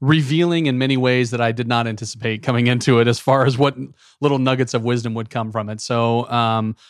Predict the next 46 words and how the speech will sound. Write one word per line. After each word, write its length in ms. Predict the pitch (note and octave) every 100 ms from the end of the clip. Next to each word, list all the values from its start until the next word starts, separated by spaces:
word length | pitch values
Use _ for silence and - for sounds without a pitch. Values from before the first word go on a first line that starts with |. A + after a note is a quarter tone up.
| _
I'll 120 | B2 C3+
say 200 | F3 D#3+
thank 240 | E3+ D3+
you, 80 | B2+
but 120 | A#2+
I 40 |
won't 220 | A#2 B2+ -
say 260 | B2 A#2+
goodbye 560 | A#2 A#2 A#2 G#2+ G#2+ G#2+
just 240 | - A#2+ -
yet. 220 | B2 D3 _ _ B2
Before 420 | B2 D3 - G3+ G3+
I 60 |
let 180 | F3 D3
you 80 | B2+
go, 220 | A#2+ G#2+
though, 260 | G#2+ G2 - _ _ _ _ _ _ _ -
I 120 | B2+
told 400 | - F3 F3 C3
you 360 | A#2 A2 A2+ A#2
that 100 | A#2+
I 60 | A#2
was 100 | A#2
gonna 120 | A#2+
be 60 |
throwing 360 | A2+ D3+ C3 A#2+
at 180 | A2+ -
you 300 | G#2+ G#2+ A#2
three 680 | - C3+ C#3+ C#3+ C#3 C#3 B2+ _ _
somewhat 560 | - - - F3 E3 D3
rapid 320 | C3 B2+ A#2
fire 280 | - A#2 A2+
questions 640 | - A2+ - A2+ A2 G#2+ - _ _ B2
that 200 | C3 B2+
would 140 | B2
give 180 | D3+ F3+
you 160 | F#3+
a 40 | D#3+
chance 320 | - D3 C#3
to 80 | C#3
mo-, 320 | C#3 G3+ B3+
maybe 460 | D#3 A3 C#4 C#3+ C3
just 200 | C#3 -
sort 160 | E3+ C3+
of 60 |
summarize 800 | - A3 F3 B2 A2+ A2 A#2 -